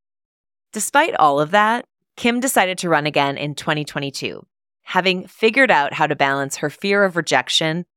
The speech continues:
with her growing desire to give a voice to the voiceless. Kim doesn't fit the typical mold of a politician, but decided to put herself in that space anyway,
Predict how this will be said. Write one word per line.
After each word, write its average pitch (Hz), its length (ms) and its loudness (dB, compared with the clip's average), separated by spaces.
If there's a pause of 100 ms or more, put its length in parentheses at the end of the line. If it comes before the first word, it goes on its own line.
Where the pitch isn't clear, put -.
(260)
with 180 140 -2
her 214 140 0
growing 190 480 2
desire 156 760 0
to 175 80 -6
give 156 160 -2
a 147 60 -2
voice 139 380 -2
to 165 100 -6
the 147 80 -6
voiceless. 120 800 -4 (920)
Kim 233 320 0 (140)
doesn't 175 320 2
fit 160 160 0
the 156 60 -4
typical 151 420 -4
mold 131 360 -2
of 139 140 -4
a 135 60 -6
politician, 123 880 -2 (380)
but 208 160 0
decided 262 380 0
to 285 60 0
put 185 200 0
herself 156 340 2
in 147 80 0
that 143 180 0
space 139 360 0
anyway, 127 580 -4